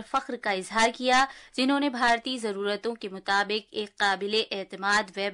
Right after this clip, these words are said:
براؤزر کی تخلیق میں زبردست اختراع، بے مثال تخلیقی مظاہرہ،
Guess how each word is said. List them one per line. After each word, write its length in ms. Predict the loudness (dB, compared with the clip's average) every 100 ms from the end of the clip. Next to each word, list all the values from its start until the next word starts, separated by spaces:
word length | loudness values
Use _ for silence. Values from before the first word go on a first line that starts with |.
| -4
براؤزر 400 | -2 -2 -2 -6 -6
کی 140 | -12
تخلیق 560 | -10 -10 -4 -4 -4 -8
میں 240 | -8 -8 -10 -20 -10 -2
زبردست 680 | 0 0 -2 -6 -6 -12 -14
اختراع، 500 | -14 -8 -2 0 0 -2
بے 120 | -8
مثال 400 | -8 -4 0 0
تخلیقی 580 | -2 -10 -8 -8 -8 -10
مظاہرہ، 640 | -10 -8 -6 -4 2 2